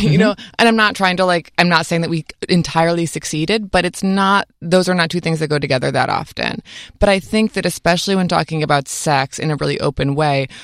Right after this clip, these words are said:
Speaker 2: a hugely helpful way in is comedy, because it just makes it so much less awkward, 'cause it's gonna be awkward talking about sex no matter what.
Speaker 1: Yeah.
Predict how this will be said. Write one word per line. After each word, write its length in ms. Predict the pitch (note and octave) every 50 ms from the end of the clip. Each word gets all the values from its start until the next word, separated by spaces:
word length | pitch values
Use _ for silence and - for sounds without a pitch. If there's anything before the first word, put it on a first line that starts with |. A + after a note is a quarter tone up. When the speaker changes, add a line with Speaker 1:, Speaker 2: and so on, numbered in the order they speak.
| - D#3+ - -
Speaker 2:
a 140 | E3+ D3+ -
hugely 1000 | - - - - F#3 F#3 F3+ F3+ F3 D3+ - - - - _ - E3+ E3+ E3+ D#3+
helpful 380 | D3 D#3 - - - E3+ D#3
way 240 | D3+ D3 C#3+ C#3+ -
in 200 | C3 C#3 C#3 C3+
is 140 | B2+ C3 -
comedy, 460 | - C3+ C3 C3 C3 G#2+ - A2 A2+
because 260 | - - C3 D3+ C#3
it 60 | D3+
just 180 | C3+ D3+ C#3+ -
makes 180 | D3 C3+ B2+ -
it 160 | D3 C3+ -
so 300 | - - - - D3 C#3
much 220 | C#3 C3+ B2+ -
less 160 | C#3+ C3+ -
awkward, 360 | - B2 B2+ C3 - E3 E3+ D#3+
'cause 120 | E3+ E3+
it's 100 | F3 E3
gonna 140 | - G3+ A3
be 120 | A3+ G#3 -
awkward 280 | - D3 D#3 E3 D#3
talking 220 | - D#3 D3+ - D3+
about 160 | C#3 B2+ C3
sex 240 | - C3 C3+ - -
no 80 | D3+
matter 240 | D3 D3 C#3 C3+ C3+
what. 500 | B2 A#2+ A#2 C#3+ F3 A3 C4+ D4 - -
Speaker 1:
Yeah. 240 | D3+ C3 A2+ E2+